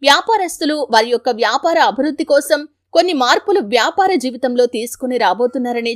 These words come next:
చెప్పుకోవాలి. భాగస్వామ్య వ్యాపారం చేయాలి అనుకునేవారు భాగస్వాములను ఎంపిక చేసుకునే విషయంలో తగిన జాగ్రత్తలైతే ఖచ్చితంగా తీసుకోవాలి. అలాగే మీకు అనుకోకుండా ధనలాభం, అంటే ఆకస్మిక ధనలాభం అనేది కూడా కనిపిస్తుంది.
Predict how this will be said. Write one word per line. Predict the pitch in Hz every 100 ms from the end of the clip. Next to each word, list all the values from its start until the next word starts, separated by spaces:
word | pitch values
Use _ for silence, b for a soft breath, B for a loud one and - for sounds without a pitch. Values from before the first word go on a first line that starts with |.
| -
చెప్పుకోవాలి. | 247 277 277 262 269 - 233
భాగస్వామ్య | 254 311 320 - 277 277 226
వ్యాపారం | 202 208 254 240 240
చేయాలి | 269 247 269 269
అనుకునేవారు | 254 285 277 262 269 508 b b b -
భాగస్వాములను | 247 330 403 - 330 320 311 302 226
ఎంపిక | 254 359 359 330
చేసుకునే | 285 277 - 277 269
విషయంలో | - 302 285 285 277
తగిన | 220 220 208
జాగ్రత్తలైతే | 220 208 254 262 269 233 190 233
ఖచ్చితంగా | 220 - 240 233 220 214
తీసుకోవాలి. | 202 226 - 247 233 - _ _ -
అలాగే | 277 330 311
మీకు | 294 302 294 -
అనుకోకుండా | 254 339 415 - 339 302 285 - 214
ధనలాభం, | 233 269 311 302 277 190 226
అంటే | 294 392 226
ఆకస్మిక | 294 330 - 302 294 214
ధనలాభం | 214 220 226 240 226
అనేది | 214 202 214
కూడా | 220 214
కనిపిస్తుంది. | 208 226 226 - 254